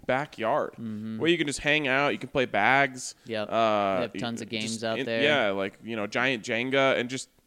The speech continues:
Speaker 1: bask in the sun and drink Breck brews. It doesn't get much better than that.
Speaker 2: It's awesome if you're local, if you live in Colorado, but also if you're coming in from out of town, going to a Broncos game, coming here to visit during the summer.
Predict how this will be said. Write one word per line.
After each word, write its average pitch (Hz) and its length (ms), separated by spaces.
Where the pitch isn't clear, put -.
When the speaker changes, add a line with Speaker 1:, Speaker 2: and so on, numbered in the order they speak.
Speaker 1:
bask 139 360
in 139 80
the 120 80
sun 139 280
and 110 140
drink 120 260
Breck 110 260
brews. 113 340
It 104 100
doesn't 117 220
get 107 120
much 101 140
better 107 180
than 92 120
that. 117 200
Speaker 2:
It's 139 220
awesome 139 360
if 147 120
you're 127 180
local, 135 500
if 120 120
you 113 100
live 120 160
in 143 120
Colorado, 135 460
but 123 120
also 170 260
if 151 100
you're 131 100
coming 143 280
in 147 100
from 143 180
out 139 140
of 127 80
town, 135 360
going 139 220
to 127 100
a 110 40
Broncos 131 560
game, 147 280
coming 127 280
here 127 200
to 107 80
visit 120 380
during 123 280
the 110 80
summer. 139 500